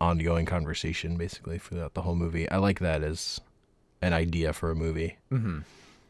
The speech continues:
Speaker 2: Yeah, I, I, I enjoy that concept. I, it actually, it probably helped that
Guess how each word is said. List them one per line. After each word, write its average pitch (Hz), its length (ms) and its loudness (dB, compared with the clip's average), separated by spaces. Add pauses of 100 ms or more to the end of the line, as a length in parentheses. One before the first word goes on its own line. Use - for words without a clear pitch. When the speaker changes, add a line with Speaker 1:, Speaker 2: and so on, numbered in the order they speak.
(360)
Speaker 2:
Yeah, 196 240 6
I, 110 120 4 (280)
I, 95 320 2 (880)
I 98 80 0
enjoy 95 360 2
that 80 180 0
concept. - 540 -8 (180)
I, 104 120 4
it 104 280 4
actually, 120 420 6 (100)
it 98 120 2
probably 110 280 0
helped 110 420 2
that 90 260 4